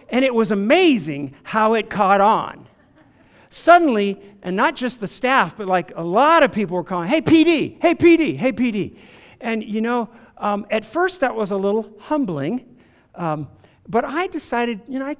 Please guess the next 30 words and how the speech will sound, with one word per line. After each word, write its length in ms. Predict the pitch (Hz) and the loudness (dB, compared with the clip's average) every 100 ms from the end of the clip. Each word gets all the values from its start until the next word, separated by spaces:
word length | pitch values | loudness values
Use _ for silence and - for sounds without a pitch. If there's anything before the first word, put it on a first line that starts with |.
| - | -12
decided 320 | 269 277 254 | -8 -6 -4
to 80 | 233 | -4
look 160 | 240 | -6
at 120 | 240 214 | -4 -6
it 40 | |
as, 180 | 202 - | -6 -10
it's 160 | 254 - | -12 -6
a 60 | 247 | -8
term 280 | - 214 | -6 -6
of 100 | 196 | -6
endearment, 520 | 156 127 127 - - _ | -6 -8 -10 -12 -16 _
right? 240 | - 180 277 _ _ _ _ _ _ _ | -12 -10 -10 _ _ _ _ _ _ _
And, 260 | - 202 196 | -8 -6 -2
uh, 200 | 175 165 - _ _ | -4 -6 -14 _ _
so 640 | - - 254 247 233 226 - | -20 -4 2 2 2 -2 -12
when 260 | 190 254 | -2 0
he 160 | 269 240 | 2 0
really 600 | 208 196 311 359 285 180 | -2 4 6 6 4 0
wanted 340 | 170 180 175 143 | 0 0 -2 -6
to 60 | |
get 380 | 135 - 170 - | -8 -2 -2 -4
me, 380 | 107 113 160 - _ _ | -12 -10 -10 -12 _ _
he 180 | - 226 | -8 -2
would 160 | 208 185 | 0 0
respond 720 | 185 - - 233 233 208 151 | -4 -8 -4 -2 0 -2 -2
by 220 | 143 139 | -4 -4
saying, 580 | - 151 127 123 135 - _ _ - | -8 -10 -10 -12 -14 -16 _ _ -10
when 160 | 156 | -8
something 320 | - 165 139 | -6 -6 -6
happened, 360 | 127 139 139 113 | -8 -8 -8 -16